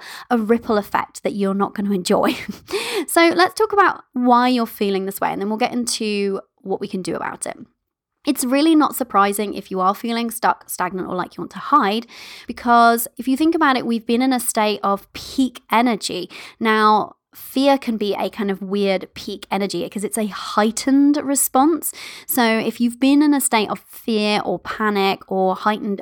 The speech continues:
overwhelm, then that actually takes a lot of energy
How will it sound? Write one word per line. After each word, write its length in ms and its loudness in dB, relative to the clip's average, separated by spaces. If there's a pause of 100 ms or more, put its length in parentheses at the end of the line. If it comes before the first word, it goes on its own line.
overwhelm, 800 2 (640)
then 300 4
that 360 2
actually 320 -2
takes 420 -4
a 60 -6
lot 240 -2
of 200 -8
energy 480 -4